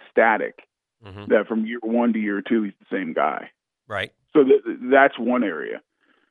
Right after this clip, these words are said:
Speaker 1: I think more than anything, you're, you're betting on that you picked a guy number one overall last year because you felt like he could be that guy.
Speaker 2: And are you betting on him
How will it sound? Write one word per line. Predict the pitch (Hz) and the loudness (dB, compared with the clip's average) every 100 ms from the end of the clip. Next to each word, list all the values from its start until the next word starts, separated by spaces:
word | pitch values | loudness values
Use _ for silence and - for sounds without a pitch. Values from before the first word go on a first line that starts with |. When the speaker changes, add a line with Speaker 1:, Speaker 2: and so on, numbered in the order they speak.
| _ | _
Speaker 1:
I | - | 2
think | 120 120 | 4 4
more | 117 117 | 2 0
than | 107 | 0
anything, | 107 101 90 | -4 -4 -6
you're, | 90 98 95 - _ _ - | -4 -4 -6 -10 _ _ -8
you're | 107 | -6
betting | 104 120 110 107 | 0 2 2 2
on | 87 71 69 - _ _ 104 | -4 -6 -8 -12 _ _ -6
that | 113 98 87 - _ _ _ _ _ _ _ | -2 0 0 -4 _ _ _ _ _ _ _
you | 220 - | -10 2
picked | 143 135 | 2 2
a | |
guy | 120 113 | 2 2
number | 110 113 110 | 2 2 2
one | 107 | 2
overall | 104 101 104 101 | 0 2 2 2
last | 95 90 - 117 | 2 -2 -4 -4
year | 110 | -4
because | 92 85 92 | -4 -8 -10
you | - - | -6 0
felt | 110 | 0
like | 90 85 | 0 -6
he | _ | _
could | _ | _
be | - | -16
that | - - - | -12 -12 -4
guy. | |
Speaker 2:
And | 139 | 0
are | 147 | 2
you | 151 | 0
betting | 127 170 175 | 2 2 2
on | 170 160 | 0 0
him | 165 160 156 | 2 0 0